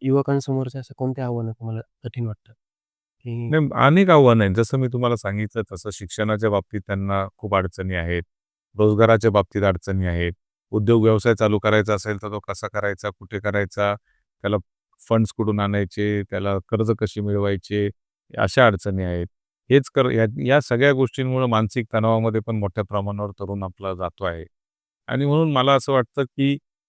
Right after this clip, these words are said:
Speaker 2: अ, खूप मोठ्या अडचणी याच्यातून सुरू झाल्यात. आत्ताच, अ, तुम्ही इथं असतानाच माझ्याकडे एक, अ, मुलगा आणि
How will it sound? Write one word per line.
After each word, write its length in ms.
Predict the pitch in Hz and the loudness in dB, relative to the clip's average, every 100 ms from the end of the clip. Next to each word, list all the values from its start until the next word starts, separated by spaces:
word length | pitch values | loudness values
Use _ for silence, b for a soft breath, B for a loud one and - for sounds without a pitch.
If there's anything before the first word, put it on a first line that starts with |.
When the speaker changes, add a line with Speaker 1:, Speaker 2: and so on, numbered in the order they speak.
| - | -2
Speaker 2:
अ, 180 | 117 113 - | 0 0 0
खूप 200 | - 147 | -2 0
मोठ्या 280 | 131 113 131 | -4 2 4
अडचणी 500 | 110 - 113 98 85 | 4 2 -2 -2 -6
याच्यातून 360 | 92 98 101 107 | -6 -4 -4 -6
सुरू 260 | 92 98 98 | -6 -6 -4
झाल्यात. 280 | 85 80 - _ _ _ _ | -6 -6 -10 _ _ _ _
आत्ताच, 340 | - - 139 127 | -10 0 2 2
अ, 560 | - 127 120 120 117 110 - | 0 0 4 4 4 0 -2
तुम्ही 200 | 120 120 | 0 0
इथं 140 | 110 | 2
असतानाच 420 | 113 - 113 113 | 0 0 -4 -2
माझ्याकडे 580 | 110 107 107 101 101 107 107 | -2 -2 -2 -2 -2 -2 -2
एक, 300 | 107 _ 104 | -6 _ -2
अ, 220 | 98 95 95 _ _ _ _ _ _ _ 107 | 0 -2 -6 _ _ _ _ _ _ _ -6
मुलगा 420 | 104 101 107 104 | -4 0 2 2
आणि 320 | 104 101 101 | 2 0 -4